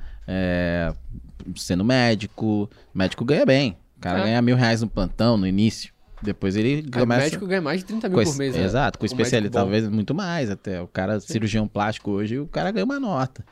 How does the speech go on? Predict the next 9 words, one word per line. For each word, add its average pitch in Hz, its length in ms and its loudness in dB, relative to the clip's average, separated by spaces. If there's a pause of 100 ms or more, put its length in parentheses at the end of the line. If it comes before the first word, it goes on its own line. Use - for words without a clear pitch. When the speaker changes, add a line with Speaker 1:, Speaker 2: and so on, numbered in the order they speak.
(280)
Speaker 1:
Então, 143 220 4
assim, 160 360 2 (520)
é, 113 220 2 (220)
é 117 180 4
uma 147 180 6
questão, 143 920 4 (100)
é, 98 840 2 (320)
do 107 220 0
como 185 680 4